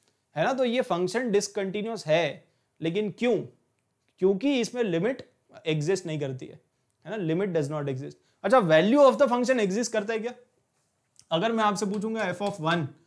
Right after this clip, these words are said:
तो f of one is basically one, तो फंक्शन डिफाइंड है,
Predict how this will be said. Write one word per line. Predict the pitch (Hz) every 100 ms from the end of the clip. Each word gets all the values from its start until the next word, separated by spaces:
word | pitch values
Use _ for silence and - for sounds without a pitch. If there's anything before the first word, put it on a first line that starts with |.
| _ _ _ -
तो | - 156
f | 160 202
of | 226 170 151
one | 185 233
is | 220
basically | 180 180 190 196 151
one, | 135 - _ _ _ _ -
तो | 208
फंक्शन | - 165 208 269 277
डिफाइंड | 233 - 233 285
है, | 226